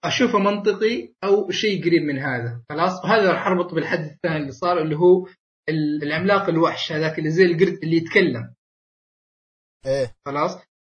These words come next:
Speaker 1: يعني أول شيء هذا من الأشياء، من أبرز الأشياء، غير إنه يتكلم لو تلاحظ يقدر يأمر العمالقة.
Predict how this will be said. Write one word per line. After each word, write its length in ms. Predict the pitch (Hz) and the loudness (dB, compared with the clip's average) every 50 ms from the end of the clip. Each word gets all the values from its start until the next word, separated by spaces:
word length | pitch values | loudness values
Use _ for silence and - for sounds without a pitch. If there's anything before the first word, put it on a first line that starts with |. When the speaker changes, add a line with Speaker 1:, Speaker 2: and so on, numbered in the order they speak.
| _ _ - | _ _ -2
Speaker 1:
يعني 280 | 143 156 160 165 165 208 | -2 -2 -2 -2 2 6
أول 160 | 220 220 196 | 6 6 6
شيء 140 | - 214 190 | 6 4 4
هذا 140 | 202 202 202 | 4 4 4
من 120 | 180 170 | 4 0
الأشياء، 540 | 156 151 147 - 208 190 - - 131 - 160 | 0 -2 0 0 0 -2 -2 -4 -10 -6 -6
من 120 | 196 - | -4 -2
أبرز 360 | 208 196 180 180 170 156 147 | -2 0 2 4 4 4 2
الأشياء، 360 | 147 143 143 - 196 160 139 135 | 0 -4 -2 -2 0 0 0 2
غير 160 | 170 190 196 | 2 2 2
إنه 160 | 180 180 175 | 2 0 -4
يتكلم 460 | 165 - - - 196 185 185 170 156 | -4 -6 -4 -2 -2 0 0 0 0
لو 160 | 151 156 151 | 0 0 0
تلاحظ 460 | 151 - 196 196 185 180 - 214 220 - - _ _ _ _ - | 0 0 0 0 0 0 -2 -4 -4 -6 -10 _ _ _ _ -2
يقدر 520 | 175 233 196 185 185 156 180 190 185 185 | 0 0 0 0 0 4 4 6 6 6
يأمر 440 | 185 202 220 220 220 175 160 160 151 | 6 4 4 2 2 0 0 0 0
العمالقة. 720 | 147 135 127 139 143 156 151 143 123 117 120 - 120 - | 0 -2 -2 -4 -2 -2 -2 -2 -4 -8 -10 -14 -16 -20